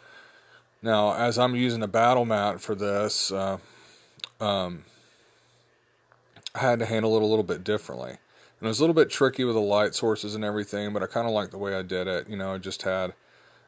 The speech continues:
everybody, as they kinda entered, roll saving throws. And so some of 'em, you know, everybody but Zanril the cleric failed, and really, I just then placed them kind of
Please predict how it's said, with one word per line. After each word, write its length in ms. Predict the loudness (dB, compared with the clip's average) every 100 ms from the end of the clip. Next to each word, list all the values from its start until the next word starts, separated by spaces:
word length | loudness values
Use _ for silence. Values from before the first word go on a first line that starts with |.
| -2
everybody, 460 | 0 2 4 2
as 100 | 2
they 100 | -2
kinda 300 | -2 -2 -2
entered, 680 | -2 -2 2 2 4 2 0 -10 -20 _ _
roll 220 | -2 0 2
saving 460 | 0 0 0 -2
throws. 640 | -6 -4 -2 -2 -4 -8
And 480 | -10 -8 -8 -8 -12 -16 _ _ -20 -20 -20 -20 -20 _ _
so 180 | -6 0
some 300 | 4 4 4
of 100 | 2
'em, 320 | 0 0 -6 -8
you 140 | -6
know, 260 | -4 -4 -6 -12 -16 -12 0
everybody 480 | 4 4 4 2 0
but 160 | -4
Zanril 440 | -4 -4 -2 -2 -4
the 60 |
cleric 420 | -6 -2 0 0
failed, 600 | -2 0 4 4 2 0 -6 -18 -16 -8
and 420 | -6 -6 -6 -10 -18 _ _ _ _ _ _ _ _ _ _
really, 420 | -2 0 0 -2 2
I 120 | 2
just 280 | 2 -2 0
then 220 | 2 2
placed 400 | 0 2 2 2
them 140 | -2 -2
kind 200 | 0 0
of 160 | -2